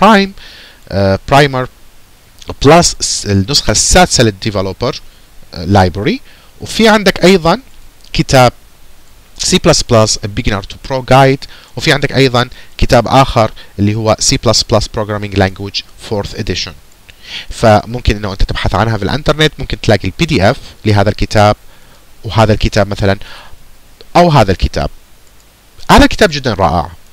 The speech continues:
جدًا رائع. يعني أنا باخذ من هذا الكتاب، طبعًا أمثلتي ما راح تكون مثل الكتاب، يعني لما تقرأ هذا الكتاب، آه، أمثلتي لا تشابه هذا الكتاب ولا الكتاب السابق ولا هذا الكتاب. ليه؟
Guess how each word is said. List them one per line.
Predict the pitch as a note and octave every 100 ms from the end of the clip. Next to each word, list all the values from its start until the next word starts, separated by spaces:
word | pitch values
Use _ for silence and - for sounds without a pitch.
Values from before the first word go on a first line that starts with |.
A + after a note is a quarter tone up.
| A2+
جدًا | - C3+ A#2+ A2+
رائع. | F#2 - B1+ - -
يعني | G#2+ G#2
أنا | C3+
باخذ | B2 C#3+ C3+
من | A#2 A#2+
هذا | C3 A#2+
الكتاب، | - B2+
طبعًا | - A#2+ A#2 -
أمثلتي | - - G#3+ -
ما | E3+
راح | D#3 C#3
تكون | - A2
مثل | G#2 G2+
الكتاب، | - - D3 - - - -
يعني | G#2+
لما | A2
تقرأ | - - A#2
هذا | A#2
الكتاب، | A2 A#2+ A#2 - - F#2+
آه، | G2+ G2+ G2 G2 G2 F#2+ F#2 F2+ E2+ -
أمثلتي | - - B2+ B2
لا |
تشابه | B2+ - A2 G2+ G2
هذا | F2+
الكتاب | - G2 F#2+ A#2
ولا | C3+
الكتاب | - - G#2 -
السابق | G2 F2+ - A2 G#2+ - - - -
ولا | B2+ C3+ G#2+
هذا | F#2+
الكتاب. | F2+ - F2+ F#2+
ليه؟ | C3+ C3+